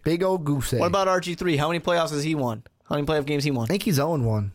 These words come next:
Speaker 1: He lo-,
Speaker 2: Yep.
Speaker 1: or he got injured in the one playoff game he was in, right?
Speaker 2: Yeah, but
Speaker 1: That
Speaker 2: we
Speaker 1: was
Speaker 2: can
Speaker 1: the
Speaker 2: count that
Speaker 1: stanky
Speaker 2: as a
Speaker 1: leg?
Speaker 2: loss.
Speaker 1: That was
Speaker 2: We
Speaker 1: the
Speaker 2: can,
Speaker 1: stanky leg game?
Speaker 2: that was from then on, his career was over,
Speaker 1: That was the big,
Speaker 2: essentially.
Speaker 1: that was the big old
Speaker 2: Now he's
Speaker 1: stanky
Speaker 2: just
Speaker 1: leg
Speaker 2: collecting
Speaker 1: game.
Speaker 2: paychecks.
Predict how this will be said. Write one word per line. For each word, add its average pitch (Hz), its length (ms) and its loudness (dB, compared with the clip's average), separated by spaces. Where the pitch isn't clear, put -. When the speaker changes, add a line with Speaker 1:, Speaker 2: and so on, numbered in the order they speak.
Speaker 1:
He 160 160 2
lo-, 165 260 2
Speaker 2:
Yep. 196 140 2
Speaker 1:
or 214 140 4
he 220 120 2
got 233 200 2
injured 175 340 0
in 135 60 -2
the 139 80 2
one 131 200 0
playoff 127 380 0
game 123 220 0
he 117 60 0
was 113 160 0
in, 110 120 0
right? 110 60 2
Speaker 2:
Yeah, 127 140 2
but 131 100 2
Speaker 1:
That - 60 4
Speaker 2:
we - 80 4
Speaker 1:
was 185 60 2
Speaker 2:
can 185 80 2
Speaker 1:
the 147 40 2
Speaker 2:
count 156 160 2
that 160 180 2
Speaker 1:
stanky 139 40 2
Speaker 2:
as 131 80 -2
a - 40 2
Speaker 1:
leg? 104 180 2
Speaker 2:
loss. - 380 -6
Speaker 1:
That 147 120 0
was 160 140 2
Speaker 2:
We 175 80 2
Speaker 1:
the 160 120 -2
Speaker 2:
can, 175 180 0
Speaker 1:
stanky 196 160 -4
leg 202 220 0
game? 190 100 2
Speaker 2:
that 220 120 2
was 220 220 2
from 170 280 -2
then 175 260 2
on, 156 220 2
his 139 180 0
career 131 360 2
was 120 160 2
over, 113 420 0
Speaker 1:
That 139 80 0
was 139 120 2
the 131 60 -2
big, 127 40 2
Speaker 2:
essentially. 131 420 2
Speaker 1:
that 151 60 2
was 151 100 0
the 147 100 0
big 139 220 0
old 135 180 2
Speaker 2:
Now 143 200 2
he's 175 160 2
Speaker 1:
stanky 117 40 -2
Speaker 2:
just 123 120 2
Speaker 1:
leg - 60 0
Speaker 2:
collecting 143 360 2
Speaker 1:
game. 131 180 2
Speaker 2:
paychecks. - 420 -6